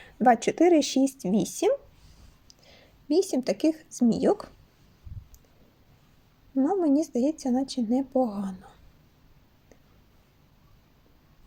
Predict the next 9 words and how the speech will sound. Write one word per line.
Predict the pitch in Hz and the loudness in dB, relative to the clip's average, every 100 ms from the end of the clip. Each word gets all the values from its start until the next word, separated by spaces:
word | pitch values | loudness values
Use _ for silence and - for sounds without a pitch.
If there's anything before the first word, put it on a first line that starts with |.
| - _ - _ _ - - - - - - _ - | -20 _ -20 _ _ -20 -20 -20 -20 -20 -20 _ -6
Мені | 262 339 392 | -2 0 2
здається, | 302 277 370 381 349 | 0 2 2 2 -4
що | - 320 | -4 -6
ще | 311 - 262 | -6 -2 0
була | 254 196 202 | 2 2 2
одна. | 214 247 320 415 415 _ - - - - - - _ - | 0 -2 -2 -2 -6 _ -20 -20 -20 -20 -20 -20 _ -6
Так. | 233 - - - - - _ - - - - _ - - - _ - _ _ _ | -4 -4 -12 -18 -20 -20 _ -20 -20 -20 -20 _ -20 -20 -20 _ -20 _ _ _
Забула. | 247 247 285 262 262 - _ - - _ - | -4 0 0 2 0 -4 _ -20 -20 _ -14
Зелена. | 233 294 359 349 302 | 0 6 10 8 6